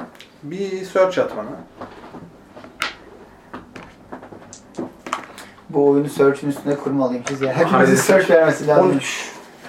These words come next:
Speaker 4: On iki, ya on üç.
Speaker 3: Ben hiç will vermediğim için hiç atmayacağım ya.
Speaker 1: Ne akınıyorsun? Ee,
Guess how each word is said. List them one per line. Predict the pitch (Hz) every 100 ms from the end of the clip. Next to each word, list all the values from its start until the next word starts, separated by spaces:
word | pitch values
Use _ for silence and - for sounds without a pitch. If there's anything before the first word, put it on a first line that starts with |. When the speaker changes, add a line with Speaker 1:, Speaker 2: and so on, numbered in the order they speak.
| - - -
Speaker 4:
On | 160
iki, | 196 - - 147
ya | 135
on |
üç. | 131 131 - - _ _
Speaker 3:
Ben | 123
hiç | 139 170 151
will | 135 147
vermediğim | 170 170 165 170
için | 170
hiç | -
atmayacağım | 139 - 107 101 101
ya. | 104 127
Speaker 1:
Ne | 139
akınıyorsun? | 151 - 156 120 104 156 156
Ee, | - -